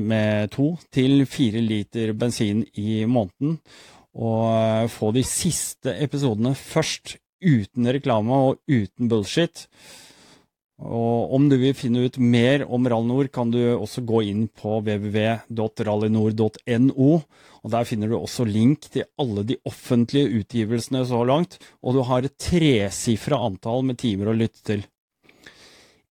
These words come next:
Ikke glem like og subscribe, og legg gjerne igjen en kommentar i feltet under. Spre det glade budskap,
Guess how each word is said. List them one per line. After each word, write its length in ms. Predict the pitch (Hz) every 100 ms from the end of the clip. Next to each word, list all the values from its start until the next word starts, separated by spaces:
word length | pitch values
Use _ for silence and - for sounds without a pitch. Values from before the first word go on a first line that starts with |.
| _ 196
Ikke 300 | - 190 151
glem 440 | 147 156 196 175 - _ _ _ _ -
like 680 | 143 135 139 202 226 - - _ _ 156
og 160 | 160
subscribe, 760 | - 147 - - 139 185 233 208 _ _ _ _
og 140 | 135 147
legg 160 | 143
gjerne 340 | 151 151 110 123
igjen 300 | 123 120 127
en 160 | 127
kommentar 480 | 123 139 131 107 117 117
i 200 | 110 120
feltet 460 | - 101 - 120
under. 260 | 104 113 123 - _ _ _ _ _ _ _ _
Spre 580 | - - - 147 135 143
det 140 | 180 170
glade 300 | 170 139 147
budskap, 560 | 135 - 165 208 -